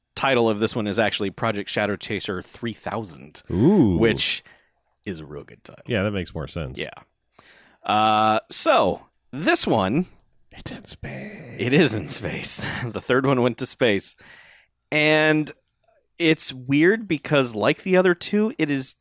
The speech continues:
Speaker 1: totally different in tone than both the first two films.
Speaker 2: Mm-hmm.
Speaker 1: I don't know how they did that.
Speaker 2: Also, it's another sort of like the first one. It's sort of like a, a precog wrote this because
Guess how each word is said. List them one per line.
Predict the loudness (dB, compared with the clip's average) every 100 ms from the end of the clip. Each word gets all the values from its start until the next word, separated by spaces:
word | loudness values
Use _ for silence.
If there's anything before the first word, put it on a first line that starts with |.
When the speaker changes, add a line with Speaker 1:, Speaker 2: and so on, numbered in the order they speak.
| -14
Speaker 1:
totally | -12 -4 -2 0 2 0
different | 2 0 2 0 0 _ _ -6
in | -2 -2
tone | 0 2 4 4 2 -2 -6 _ _ _
than | 0 0
both | 2 4 4 2
the | -2
first | 0 0 0
two | -2 -4
films. | -2 -4 -4 -2
Speaker 2:
Mm-hmm. | 0 2 0 -2 -8 _ _ _ _
Speaker 1:
I | 0
don't | 2 2 0 -4
know | 2 4 4
how | 2
they | 4 4
did | 4 2
that. | 2 0 -2 _ _ -4
Speaker 2:
Also, | -2 2 4
it's | 4 2 -6
another | -6 -2 0 4 4 4 0 -4
sort | -4 -2
of | 2
like | 0
the | 0
first | 2 2 4
one. | 2
It's | 2 -4
sort | -4 -2
of | 2
like | 0 2
a, | 0 -2 _ -20 _ -10
a |
precog | 0 4 4 4 4 4
wrote | 4 2 2
this | 2 2
because | 2 -2 2 2 2 0 -6